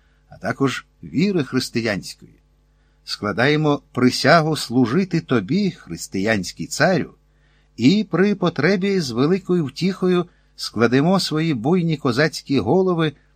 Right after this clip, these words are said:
за твій всія Ефіопії престол і віру Христову. Радуйся, вінченосче.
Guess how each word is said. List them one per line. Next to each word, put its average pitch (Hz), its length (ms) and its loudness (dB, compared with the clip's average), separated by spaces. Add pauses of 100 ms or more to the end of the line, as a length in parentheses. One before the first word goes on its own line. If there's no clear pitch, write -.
(220)
за 104 220 0
твій 139 360 0
всія 123 540 2
Ефіопії 117 600 0
престол 202 760 -4 (380)
і 175 220 0
віру 190 340 0
Христову. 135 720 -2 (500)
Радуйся, 135 720 -2 (400)
вінченосче. 110 880 -4